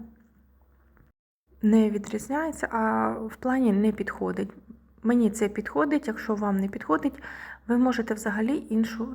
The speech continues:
ниточку взяти або повністю одного кольору, або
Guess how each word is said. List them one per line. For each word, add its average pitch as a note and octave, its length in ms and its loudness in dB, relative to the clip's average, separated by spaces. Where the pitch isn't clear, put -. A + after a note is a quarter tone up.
ниточку A#3+ 420 0
взяти G3 480 -4
або G#3+ 220 -4
повністю G#3+ 520 -2
одного A#3+ 400 2
кольору, D4 440 2
або B3+ 300 0